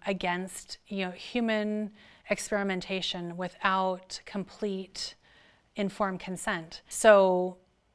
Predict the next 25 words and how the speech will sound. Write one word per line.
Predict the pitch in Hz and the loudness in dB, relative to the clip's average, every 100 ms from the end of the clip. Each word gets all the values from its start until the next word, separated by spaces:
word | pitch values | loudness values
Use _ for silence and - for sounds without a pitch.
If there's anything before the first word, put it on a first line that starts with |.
| _ _ _ - | _ _ _ -4
when | 226 | 0
it | 220 | 0
comes | 214 226 | 0 -2
to | - | 0
informed | 233 190 208 202 | -2 -2 -4 -4
consent, | 202 185 175 170 | -6 -6 -6 -6
if | 175 - | -8 -10
you | 190 | -10
just | - 214 | -8 -8
take | - 269 | -6 -4
a | |
look | 233 220 | -4 -4
at | 185 | -6
consent, | - 185 - 180 170 175 - - - - - - | -8 -8 -6 -8 -8 -10 -14 -14 -20 -20 -10 0
uh, | 196 196 | 0 2
in | 214 | 0
order | 220 262 | 2 0
to | 247 | 0
give | 208 190 196 | -2 -2 -4
consent, | - 220 - 202 247 247 - _ | -6 -6 -6 -6 -4 -6 -10 _
there | 202 | -2
cannot | 196 - 202 202 202 | -2 -6 -4 -6 -6
be | 202 196 | -8 -8
any | 190 196 | -8 -8
fraud, | - 190 175 175 190 | -4 0 0 0 -6